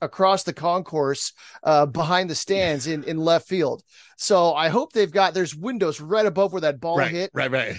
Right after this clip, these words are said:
Speaker 1: So he's even stronger now. He's bigger and stronger. So I hope they put some plexiglass up in front of those windows.
Speaker 2: Oh, yes. But even, you know, a-, a-, and you could even push, like, I understand sometimes at the end of the season, you do get those guys, you move them up a little bit.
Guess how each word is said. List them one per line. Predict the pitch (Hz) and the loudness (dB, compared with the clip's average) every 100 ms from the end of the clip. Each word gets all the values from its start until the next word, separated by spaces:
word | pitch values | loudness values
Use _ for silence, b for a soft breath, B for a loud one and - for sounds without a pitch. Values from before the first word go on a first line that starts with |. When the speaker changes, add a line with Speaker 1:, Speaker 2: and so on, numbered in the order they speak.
| - | -10
Speaker 1:
So | - 151 | -8 -4
he's | 214 240 | -2 0
even | 302 262 | -2 -2
stronger | - - 277 254 220 | -2 2 4 2 0
now. | 233 214 185 | 0 -2 -2
He's | 214 | -4
bigger | - 247 214 226 | -4 -6 -2 0
and | 214 | -2
stronger. | - 226 220 185 | 0 4 4 2
So | 147 180 | 0 2
I | |
hope | 180 220 | 2 0
they | 240 | -4
put | 247 | -6
some | 202 | -6
plexiglass | 147 202 - 185 165 151 196 | 0 0 0 0 0 0 -2
up | 180 | -8
in | |
front | 151 214 196 | -6 -2 2
of | |
those | 165 156 | 0 0
windows. | 160 151 131 - - _ _ _ _ _ _ _ | -2 -2 -4 -8 -12 _ _ _ _ _ _ _
Speaker 2:
Oh, | 240 254 247 226 202 185 | -2 0 4 4 4 4
yes. | 202 214 | 2 0
But | - 247 | 0 -2
even, | 311 370 | -2 -2
you | 285 | 0
know, | 277 262 | 0 0
a-, | 214 208 220 | -2 -4 -8
a-, | 240 | -6
and | 202 254 | -2 -2
you | 262 | -2
could | 277 | -4
even | 269 277 240 | -6 -6 -4
push, | 269 269 | -4 -4
like, | 233 196 - - - _ | -6 -8 -16 -20 -20 _
I | 185 240 | -4 -2
understand | 240 - 277 | -2 -2 -2
sometimes | - 226 214 196 | -2 -4 -2 -4
at | 170 | -4
the | 185 | -4
end | 175 | -4
of | 180 | -4
the | |
season, | 139 214 165 175 | -6 -8 -6 -4
you | 175 | -2
do | 170 226 | -2 -2
get | 185 | -2
those | 196 135 | -4 -4
guys, | 180 180 156 180 | -4 -2 -2 -6
you | 185 143 | -10 -6
move | 160 202 | -4 -4
them | 180 | -2
up | 214 247 | -2 -2
a | |
little | 147 143 135 | -4 -2 -2
bit. | 135 165 | -2 -4